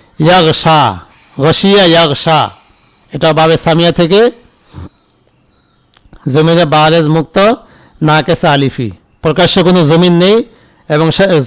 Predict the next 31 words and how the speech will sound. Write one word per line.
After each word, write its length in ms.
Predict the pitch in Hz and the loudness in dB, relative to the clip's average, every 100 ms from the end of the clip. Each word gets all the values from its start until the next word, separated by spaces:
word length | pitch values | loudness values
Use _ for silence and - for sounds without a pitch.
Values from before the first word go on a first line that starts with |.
| - | -4
প্রকাশ্য 420 | 185 180 214 226 202 | -4 0 0 2 2
কোনো 160 | 202 160 | 2 2
জমিন 260 | 175 196 | 2 2
নেই 120 | 190 185 | 2 2
বিধায় 240 | 196 220 | 2 2
এটাকে 220 | 180 160 147 | 2 2 2
জমিরে 260 | 160 165 | 2 0
বারেজ 360 | 143 151 160 151 | 2 2 2 0
মুক্ত 240 | 156 151 170 | 0 -2 -2
বলা 220 | 165 156 | 0 2
হয়েছে 300 | 160 - 202 285 - - - - - | 2 0 0 -2 -6 -20 -20 -14 -2
এবং 240 | 165 170 | 0 0
শেষে 260 | 190 180 170 | 0 0 2
আলিফ 300 | 147 165 165 | 2 2 0
আছে 180 | 175 190 | 0 0
বিধায় 200 | 202 196 | 2 2
নাকেসা 420 | 160 151 156 143 | 0 -2 -4 -2
আলিফি। 300 | 135 131 127 | -2 -4 -6
এরা 280 | 131 151 165 | -4 -2 0
বলে 180 | 175 170 | 0 2
রফা, 300 | 160 151 196 240 - _ _ _ - | 0 0 0 0 -6 _ _ _ -8
রফা 260 | 147 139 160 | -4 -2 0
হয়েছে 360 | 160 - 175 | 0 0 -2
জম্মায়ে 400 | 147 147 156 190 214 | 0 -2 0 -2 -2
তাকদির 380 | 160 135 135 127 | -4 -6 -6 -4
দ্বারা। 240 | 123 110 92 - _ - | -4 -6 -10 -16 _ -6
কেন 180 | 147 | -4
শব্দগুলো 460 | 143 160 165 156 165 | -2 -2 -2 0 0
শুরুতে 340 | - 170 165 151 | 0 0 0 0
কি 120 | 175 | 0
নেই? 260 | 175 131 | 0 0